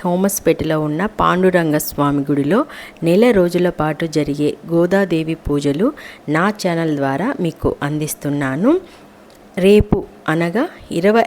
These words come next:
ఐదవ తేదీ బుధవారం పదవ రోజు సందర్భంగా అమ్మవారికి చీరల అలంకారం చేస్తున్నారండి. చాలా అద్భుతంగా ఉంటుంది.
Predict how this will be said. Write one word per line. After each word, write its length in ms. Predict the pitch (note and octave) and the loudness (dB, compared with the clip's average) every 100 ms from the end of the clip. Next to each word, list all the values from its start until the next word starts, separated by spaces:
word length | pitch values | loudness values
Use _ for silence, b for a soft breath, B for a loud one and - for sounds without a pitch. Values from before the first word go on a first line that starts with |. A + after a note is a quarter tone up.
| - | 2
ఐదవ 380 | E3 E3 F3+ F3 | 0 2 0 0
తేదీ 340 | D3+ C#3+ G#3 | 0 0 -2
బుధవారం 600 | F#3+ D#3+ E3 F3 E3 D#3 - | -2 0 0 0 -2 -4 -6
పదవ 320 | D3+ F3 F#3+ | -2 0 2
రోజు 280 | F3 D#3+ D3+ | 2 0 -4
సందర్భంగా 880 | - D3 C#3+ D3+ D3 C#3+ C#3+ F#3 D#4 B B B B B - - - - - - | -4 -6 -4 -6 -4 -2 -2 -2 -4 B B B B B -20 -20 -20 -20 -14 -4
అమ్మవారికి 640 | E3+ G3+ G#3+ G#3 E3 - | 0 2 2 2 -2 -2
చీరల 640 | C4 - - G3+ A#3 A#3 - | -4 -6 -4 2 2 2 0
అలంకారం 600 | E3+ D#3+ D#3+ D#3+ D#3+ E3+ - - - - - | -2 -2 -2 -4 -2 -4 -8 -16 -20 -16 -2
చేస్తున్నారండి. 880 | D#3+ - D#3 D#3 D3+ D3 D#3 G3+ F#4+ B B B - - | -2 -2 -4 -4 -4 -4 -2 0 0 B B B -16 -6
చాలా 300 | D#3+ D3+ D#3+ - | -4 -2 -4 -4
అద్భుతంగా 680 | D#3 D#3 F#3 F#3+ F#3 F#3 F#3+ | -8 -4 0 2 2 0 -2
ఉంటుంది. 640 | E3 D3+ D3+ D3+ D#3+ C#4 | -2 -4 -4 -4 0 0